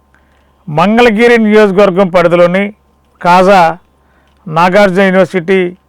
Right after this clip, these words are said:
ఎదురుగా ఉన్న ఖాళీ స్థలంలో భారీ ఎత్తున జై హో బీసీ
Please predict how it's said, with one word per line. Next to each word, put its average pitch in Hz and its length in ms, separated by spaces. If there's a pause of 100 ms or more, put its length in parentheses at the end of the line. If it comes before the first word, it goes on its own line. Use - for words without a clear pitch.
(500)
ఎదురుగా 180 380
ఉన్న 180 120
ఖాళీ 165 320
స్థలంలో 170 500
భారీ 160 400
ఎత్తున 160 500 (680)
జై 165 300
హో 190 220
బీసీ 156 440